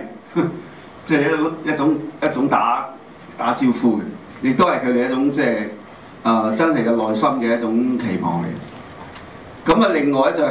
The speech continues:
希臘文呢，就 eirene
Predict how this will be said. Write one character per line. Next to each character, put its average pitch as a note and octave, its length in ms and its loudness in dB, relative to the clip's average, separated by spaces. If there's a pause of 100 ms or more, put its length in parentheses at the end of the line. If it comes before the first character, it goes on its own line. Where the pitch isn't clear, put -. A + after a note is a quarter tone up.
(100)
希 G#3 220 4
臘 C3 40 2
文 A2+ 180 0
呢， E3+ 220 2 (720)
就 A2+ 380 4
eirene B2 500 4